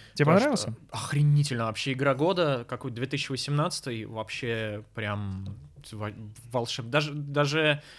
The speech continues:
Speaker 2: для меня, наверное, лучше сработал, чем Red Dead второй.
Speaker 1: Red Dead... Эм... Мне кажется, будь он насыщеннее и гуще,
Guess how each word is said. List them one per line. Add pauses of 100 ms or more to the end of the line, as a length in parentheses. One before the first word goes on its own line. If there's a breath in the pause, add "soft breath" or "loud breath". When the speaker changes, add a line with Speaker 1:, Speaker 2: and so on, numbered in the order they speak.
(180 loud breath)
Speaker 2:
для
меня,
наверное,
лучше
сработал,
чем
Red
Dead (260)
второй. (400 loud breath)
Speaker 1:
Red
Dead...
Эм... (1040 loud breath)
Мне
кажется,
будь
он (140)
насыщеннее
и
гуще,